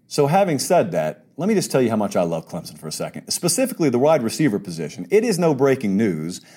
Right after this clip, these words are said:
that they've got a lot of talent at receiver. It's the length. It's the, it's the, it's the wingspan. Like, they, you can't fit the edges of the fingers on camera.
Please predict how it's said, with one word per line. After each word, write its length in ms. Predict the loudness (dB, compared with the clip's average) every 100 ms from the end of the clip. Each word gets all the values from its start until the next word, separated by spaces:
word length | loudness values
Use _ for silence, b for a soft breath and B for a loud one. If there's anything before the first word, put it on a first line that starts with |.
| -4
that 140 | 0
they've 140 | 2 4
got 160 | 4
a 40 | 4
lot 140 | 2
of 80 | 2
talent 360 | 0 2 0
at 80 | -2
receiver. 480 | -4 0 2 0 -10 b b -8
It's 180 | -6
the 140 | -4 -2
length. 580 | 2 2 2 -4 -16 -18 _
It's 160 | -4 0
the, 200 | 0 2
it's 140 | 0
the, 160 | -2 -4
it's 140 | -4
the 120 | -4 0
wingspan. 800 | 4 4 4 2 0 0 2
Like, 260 | 0 0 0
they, 260 | 0 0 -6 B
you 120 | -6
can't 260 | 0 -2 -2
fit 260 | 0 0
the 160 | 2 2
edges 260 | 4 2 -2
of 100 | -2
the 80 |
fingers 460 | 0 0 2 0 -2
on 240 | -2 -2 0
camera. 500 | 0 0 0 -4